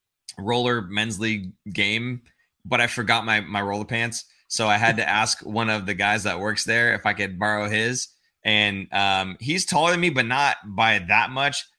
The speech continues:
For some reason, the roller pants he gave me were literal Hammer Pants. They were humongous. I pulled them up to, like, I wanna say, like, just below my rib cage, like, right at my rib cage.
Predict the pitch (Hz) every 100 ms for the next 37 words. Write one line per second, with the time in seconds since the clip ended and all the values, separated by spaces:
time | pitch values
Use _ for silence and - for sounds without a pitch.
0 | - 135 - 190 147 156 170 156 123 120
1 | 139 127 135 127 101 104 117 131 139 110
2 | 110 107 113 113 107 101 98 95 90 78
3 | 78 113 104 101 - 123 110 104 110 107
4 | 85 - 92 - 139 143 123 120 123 -
5 | _ _ - - 123 113 110 - 107 104
6 | 92 87 - - _ _ - - 113 131
7 | 147 151 127 113 92 139 - 135 131 110
8 | 107 104 95 82 76 101 95 135 147 135
9 | 107 110 90 85 67 71 -